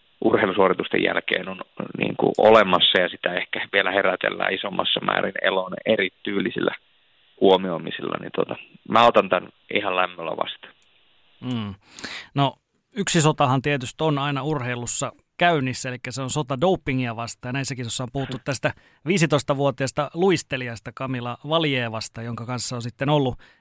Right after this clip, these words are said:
Speaker 2: erinäköistä dopingpuljausta. Ja tietysti tässä on Venäjän, Venäjän olympiakomitea mukana, ja, ja tietysti ei tarvitse, syltytehdas on aika siinä lähellä, kun mietitään, että muistellaan, että minkäs-, minkäs takia ylipäätään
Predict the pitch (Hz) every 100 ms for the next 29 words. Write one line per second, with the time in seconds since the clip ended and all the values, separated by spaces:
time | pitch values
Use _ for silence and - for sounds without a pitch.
0 | _ 170 165 139 135 127 151 160 143 139
1 | 131 185 170 135 117 - 123 120 127 120
2 | - 131 - 143 - 151 131 123 _ _
3 | - _ - 123 160 196 160 180 190 143
4 | 147 131 139 131 143 151 180 147 123 117
5 | 117 - _ _ _ 123 123 139 123 -
6 | 135 139 135 147 147 160 143 151 185 190
7 | 180 190 165 165 151 147 - 156 156 165
8 | 190 170 143 127 147 139 127 117 117 120
9 | - 131 156 151 139 131 131 165 156 -
10 | - 185 180 - 156 156 156 170 - 135
11 | 120 131 127